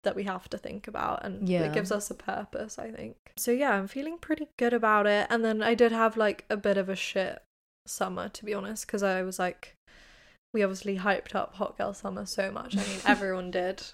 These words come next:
Speaker 1: because it was, like, lockdown was ending, blah, blah, blah. But yeah, I just was like, everyone's away and I don't have any friends. Like, if you're busy or, like,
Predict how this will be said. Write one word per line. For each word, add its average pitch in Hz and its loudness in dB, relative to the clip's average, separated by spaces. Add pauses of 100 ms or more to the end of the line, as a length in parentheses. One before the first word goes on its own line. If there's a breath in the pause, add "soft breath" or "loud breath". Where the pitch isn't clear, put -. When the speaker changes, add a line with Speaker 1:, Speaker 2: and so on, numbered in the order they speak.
(140)
Speaker 1:
because 196 -4
it 185 -2
was, 185 -4
like, 185 -2
lockdown 185 -4
was 180 -6
ending, 202 -8
blah, 208 -6
blah, 208 -8
blah. 220 -8 (420 loud breath)
But 196 6 (320)
yeah, 214 8
I 220 6
just 226 -2
was 226 -2
like, 226 2
everyone's 226 2
away 190 4
and 196 0
I 190 2
don't 190 2
have 196 2
any 180 -4
friends. 180 -6
Like, - -4
if 220 0
you're 208 4
busy 185 -2
or, 190 0
like, - -4